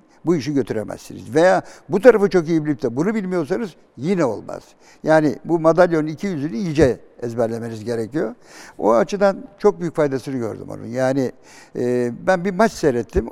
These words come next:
Otto Rehagel Bremen'de antrenör. E, bir final maçı oynuyorlar.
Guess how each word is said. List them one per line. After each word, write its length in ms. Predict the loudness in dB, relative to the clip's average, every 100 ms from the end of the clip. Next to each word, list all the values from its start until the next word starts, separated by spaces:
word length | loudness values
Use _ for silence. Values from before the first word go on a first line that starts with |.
| 0
Otto 260 | 2 4
Rehagel 480 | 4 4 2 -2 0
Bremen'de 440 | 2 4 2 2 2
antrenör. 640 | 2 0 -2 0 -2 -4 _ -20 -20 -20 -16 -4
E, 400 | -2 0 0 -2 -4 -14 -20 _ _ _ _ _ _ _ _ -20 -20 -20 _
bir 100 | -2
final 300 | 2 4 6
maçı 260 | 6 4 4
oynuyorlar. 460 | 2 2 2 4